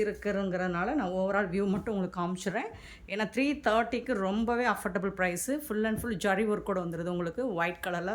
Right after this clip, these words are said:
ரொம்ப அழகா இருக்கு. த்ரீ தேர்ட்டி மட்டும்தாங்க. நல்லா ஒரு, ஒரு ரெட் மெரூன் கலந்த கலர். அதுல வந்துட்டு ராமா கிரீன்ல உங்களுக்கு பார்டர் வந்துருது. இந்த ரெட் ஒர்க் இது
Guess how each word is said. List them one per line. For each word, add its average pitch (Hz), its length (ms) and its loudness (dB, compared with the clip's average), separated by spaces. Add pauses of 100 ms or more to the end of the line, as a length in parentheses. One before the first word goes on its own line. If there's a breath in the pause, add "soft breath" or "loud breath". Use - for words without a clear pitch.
(120)
ரொம்ப 180 240 -2
அழகா 175 340 -4
இருக்கு. 262 240 -6 (1040 loud breath)
த்ரீ 269 120 4 (220)
தேர்ட்டி 220 280 2 (100)
மட்டும்தாங்க. 180 440 0 (180)
நல்லா 202 220 2 (100)
ஒரு, 175 160 -2 (2000 loud breath)
ஒரு 180 140 4 (140)
ரெட் 190 220 2 (180)
மெரூன் 202 340 4
கலந்த 185 320 4
கலர். 190 280 4
அதுல 185 180 4
வந்துட்டு 185 280 0
ராமா 208 240 4 (100)
கிரீன்ல 185 300 2
உங்களுக்கு 165 320 -2
பார்டர் 170 240 2
வந்துருது. 170 320 0 (400 loud breath)
இந்த 180 100 0 (100)
ரெட் 190 220 4
ஒர்க் 202 240 0
இது 160 80 -2